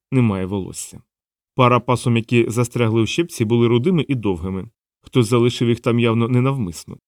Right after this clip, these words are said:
хтось високий, принаймні вищий, ніж гном. Ваймс придивився до них. Вони більше нагадували нитки, ніж волосся. Тонкі червоні нитки. Що ж, добре,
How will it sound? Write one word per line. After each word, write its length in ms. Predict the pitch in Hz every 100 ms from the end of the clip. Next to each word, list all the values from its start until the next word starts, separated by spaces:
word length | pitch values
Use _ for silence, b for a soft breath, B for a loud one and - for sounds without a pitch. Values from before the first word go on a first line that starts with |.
| _
хтось 280 | _ 120 -
високий, 540 | 113 - - - - - _ _ _
принаймні 440 | 131 131 170 120
вищий, 340 | 113 135 - 110
ніж 200 | 107 101
гном. 280 | 104 78 - _ _ _ _
Ваймс 280 | 113 123 110
придивився 540 | - 117 117 113 - 120
до 120 | 131
них. 280 | 90 - _ -
Вони 220 | 123 120
більше 300 | 113 107 -
нагадували 460 | 117 120 113 113 117
нитки, 380 | 120 113 - 131 _ _ -
ніж 200 | 113 110
волосся. 500 | 117 98 - - - _ _ _ -
Тонкі 380 | 160 175 180
червоні 460 | 156 - 165 127 113
нитки. 400 | 113 113 - 85 _ _ _
Що 220 | - 202 220
ж, 100 | 139
добре, 340 | 107 95 95